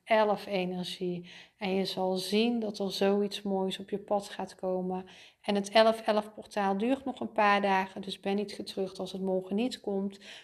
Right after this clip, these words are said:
Maar maak optimaal gebruik van die energie vanuit overvloed. Niet vanuit tekort, omdat je dingen wilt vanuit tekort energie, maar vanuit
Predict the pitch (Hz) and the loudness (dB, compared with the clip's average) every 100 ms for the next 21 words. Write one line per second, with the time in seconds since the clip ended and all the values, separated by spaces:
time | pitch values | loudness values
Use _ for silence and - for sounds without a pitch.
0 | _ 190 190 185 180 - - 254 - - | _ -6 -2 -2 -4 -8 -6 -6 -4 -2
1 | 202 196 190 190 190 202 196 185 185 185 | 0 2 0 -2 -4 -8 -8 -2 -2 -2
2 | - - 190 202 175 175 175 196 185 - | -6 -6 -4 -2 -2 -4 -4 -2 -2 -4
3 | - - - 214 202 196 196 - _ _ | -16 -20 -4 0 4 2 0 -8 _ _
4 | 240 220 214 175 180 175 - 220 254 - | 8 8 6 -6 -8 -10 -10 -8 -8 -6
5 | 285 269 262 - - 196 196 - - 208 | -2 -2 -2 -6 -2 0 0 -4 -10 -4
6 | 196 196 196 190 190 190 - - _ - | 0 0 -2 -6 -6 -10 -20 -20 _ -2
7 | 196 196 190 190 - - 196 196 - - | 0 2 0 0 -2 -6 -4 -2 -4 -2
8 | 277 277 240 220 220 208 214 202 190 196 | -2 0 0 2 0 -4 -4 -2 -2 -4
9 | 190 185 190 - | -4 -2 -4 -10